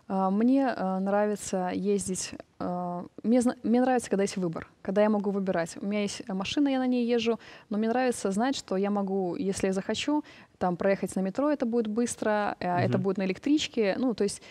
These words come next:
Speaker 1: скажем так, это будет поезд, потому что могу почитать. Скорее, мне нравится ощущение выбора, возможности выбирать.
Speaker 2: Ну, то есть, если у вас будет выбор поехать в какой-то другой город на автомобиле, на поезде или на самолете, будете смотреть по ситуации или все-таки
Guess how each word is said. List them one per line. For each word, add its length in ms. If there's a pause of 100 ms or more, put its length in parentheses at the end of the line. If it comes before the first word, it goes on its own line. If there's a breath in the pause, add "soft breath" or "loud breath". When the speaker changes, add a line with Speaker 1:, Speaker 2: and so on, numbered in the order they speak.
(160 loud breath)
Speaker 1:
скажем 280
так, 120
это 140
будет 200
поезд, 340
потому 200
что 120
могу 180
почитать. 640
Скорее, 380
мне 240
нравится 300
ощущение 340
выбора, 460 (200)
возможности 640
выбирать. 500 (440)
Speaker 2:
Ну, 100
то 80
есть, 160
если 220
у 40
вас 220 (160)
будет 320
выбор 340
поехать 480
в 40
какой-то 340
другой 240
город 280
на 80
автомобиле, 580
на 120
поезде 400
или 280
на 100
самолете, 380
будете 260
смотреть 320
по 80
ситуации 480
или 180
все-таки 460